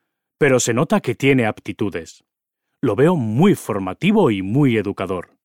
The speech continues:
Se nota que está muy motivado con lo que hace y está abierto a todo. Lo que más llama la atención a los jugadores es que en muchos momentos su entrenador parece un visionario. Les dice dónde van a ganar el partido y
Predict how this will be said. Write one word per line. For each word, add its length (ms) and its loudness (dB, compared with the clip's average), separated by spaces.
Se 160 -2
nota 260 0
que 140 -4
está 240 -2
muy 300 2
motivado 600 0
con 220 -4
lo 100 -6
que 140 -6
hace 340 -2
y 220 -4
está 380 0
abierto 480 0
a 80 0
todo. 420 -4
Lo 160 2
que 120 0
más 280 2
llama 320 2
la 100 -2
atención 520 -4
a 60 -4
los 220 -8
jugadores 580 0
es 200 2
que 200 -2
en 120 -6
muchos 420 0
momentos 600 0
su 220 2
entrenador 600 0
parece 360 -2
un 160 2
visionario. 800 -4
Les 200 0
dice 260 0
dónde 500 2
van 200 0
a 80 -2
ganar 240 -4
el 100 -4
partido 520 0
y 160 -2